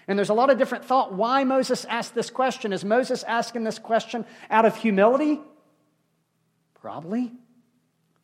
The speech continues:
Is Moses asking this question out of confusion? Surely. Is Moses asking this question out of s-, insecurity? Absolutely.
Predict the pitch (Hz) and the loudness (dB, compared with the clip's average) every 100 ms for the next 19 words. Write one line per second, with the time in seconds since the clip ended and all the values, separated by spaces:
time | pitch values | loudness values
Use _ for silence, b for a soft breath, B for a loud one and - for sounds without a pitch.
0 | _ _ 180 170 208 254 220 220 208 240 | _ _ -6 2 4 4 0 -4 0 0
1 | 240 254 233 - - 247 247 254 226 220 | 0 0 0 0 2 0 0 0 0 0
2 | - 196 - 226 277 247 294 285 - - | -2 -6 -2 0 0 0 0 -2 -6 -20
3 | _ _ _ _ - - - 247 240 220 | _ _ _ _ -14 -8 0 4 6 6
4 | 233 - - - _ _ _ _ _ _ | 2 -2 -14 -20 _ _ _ _ _ _
5 | _ _ _ _ _ _ _ _ - 214 | _ _ _ _ _ _ _ _ 2 2
6 | 196 226 277 269 247 - 262 - 269 247 | 6 6 8 6 0 0 0 2 0 0
7 | - - 254 - 262 214 233 233 - - | -2 2 2 2 -4 0 2 2 0 -8
8 | 240 247 247 220 254 262 277 269 B B | -4 -2 -4 -6 0 2 2 -2 B B
9 | 247 269 214 - 254 277 269 208 170 117 | 2 2 2 0 2 0 -2 -4 -8 -8